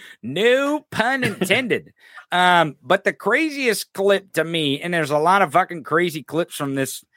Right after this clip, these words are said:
<sighs> this C pac that they got going on. Donald Trump is apparently, is he gonna speak tomorrow?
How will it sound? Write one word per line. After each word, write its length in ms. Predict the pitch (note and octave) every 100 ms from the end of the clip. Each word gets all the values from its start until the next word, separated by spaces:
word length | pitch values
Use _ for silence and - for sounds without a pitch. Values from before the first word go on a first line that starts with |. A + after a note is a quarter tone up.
| _ _ _ _ _ _ _ _ _ _ _ _ _ _ -
<sighs> 20 |
this 480 | D#3+ E3+ D#3+ D#3+ -
C 240 | - G#3+
pac 340 | F#3 E3 C#3+ -
that 120 | B2
they 100 | C3
got 200 | C3+ A#2
going 180 | C#3 C#3+
on. 100 | C#3+
Donald 300 | G#3+ C4 F#3+
Trump 280 | A3 A3+
is 300 | E3+ A#2+ -
apparently, 460 | - F#3 G3 G3+ F3
is 80 | C#3+
he 60 |
gonna 160 | A3 F3+
speak 360 | - D3+ E3 -
tomorrow? 640 | B2 G#2 A2 B2 C3